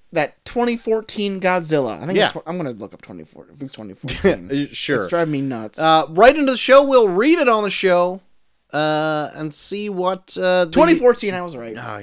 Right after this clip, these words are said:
Speaker 2: very good, J T. And see what the general populace thinks of this film.
Speaker 1: Yeah.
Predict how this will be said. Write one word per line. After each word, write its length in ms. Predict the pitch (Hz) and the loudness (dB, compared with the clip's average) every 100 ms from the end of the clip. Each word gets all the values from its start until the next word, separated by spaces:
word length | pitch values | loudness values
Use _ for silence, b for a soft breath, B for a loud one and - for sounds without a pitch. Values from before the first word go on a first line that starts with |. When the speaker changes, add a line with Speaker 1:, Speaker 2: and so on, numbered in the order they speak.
| 95 - | -16 -12
Speaker 2:
very 180 | 113 | -10
good, 240 | 143 110 92 | -8 -8 -8
J 200 | 87 85 | -12 -16
T. 180 | - 90 | -16 -16
And 100 | - | -4
see 100 | 170 | -2
what 120 | 165 | -2
the 40 | |
general 320 | 131 165 175 | 2 2 4
populace 520 | 160 170 170 170 160 - | 0 -2 -2 -4 -6 -6
thinks 260 | 180 180 | -8 -8
of 180 | 127 107 | -14 -8
this 360 | 135 - - _ _ _ | -8 -8 -14 _ _ _
film. 420 | _ - 175 127 - _ _ | _ -6 -4 -4 -6 _ _
Speaker 1:
Yeah. 300 | 113 135 - | -4 -4 -4